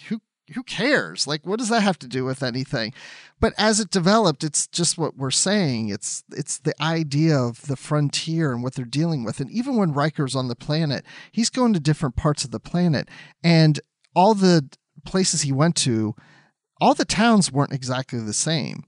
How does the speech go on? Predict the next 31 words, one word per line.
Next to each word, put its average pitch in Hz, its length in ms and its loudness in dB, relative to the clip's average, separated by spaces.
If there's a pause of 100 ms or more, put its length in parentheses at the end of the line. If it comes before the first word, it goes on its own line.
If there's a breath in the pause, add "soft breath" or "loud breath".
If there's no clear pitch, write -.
(140)
I 147 100 2
mean, 165 240 6
to - 180 4
me, 220 160 6
it 233 60 0
felt 170 180 0
like 151 220 -2
everywhere 180 360 2
they 139 140 -2
went 131 280 0
to 123 180 -2
was 113 120 -4
slightly 156 520 -2
different, 147 420 -2
as 131 160 -2
if 143 220 -2
you 156 100 -2
were 175 120 0
traveling 131 600 -2
this 127 240 -2
planet, 110 420 -6
you're 127 140 -8
gonna 143 160 -2
see, 123 320 -4 (560 loud breath)
you 147 140 -2
know, 101 100 -2
different 151 680 -2 (560)
climates, 160 840 0 (280)
different 135 560 -2 (280)
ways 143 420 -2
of 113 200 -10